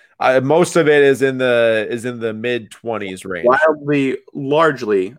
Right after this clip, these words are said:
Speaker 2: largely, and we have thirty-five thousand followers. It's largely eighteen to mid-forties.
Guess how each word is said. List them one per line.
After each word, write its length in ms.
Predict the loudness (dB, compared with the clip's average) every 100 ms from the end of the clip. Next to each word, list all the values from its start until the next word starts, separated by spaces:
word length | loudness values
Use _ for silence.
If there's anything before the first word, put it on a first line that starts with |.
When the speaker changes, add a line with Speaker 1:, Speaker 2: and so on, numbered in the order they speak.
| _
Speaker 2:
largely, 520 | -2 2 2 0 -2 -2
and 120 | -2
we 140 | -4
have 380 | -2 -2 -2 -8 _ _ _ _ _
thirty-five 480 | -2 -2 -2 -2 -2
thousand 360 | -2 -2 -4
followers. 500 | -4 -4 -4 -6 -10 -10
It's 180 | -12 -8
largely 720 | -4 0 2 0 -2 -4 -4
eighteen 520 | -4 -6 -8 -8 -8
to 240 | -8 -10 -14 _ _ _ _ _ _ -8
mid-forties. 640 | -6 -4 -6 -8 -10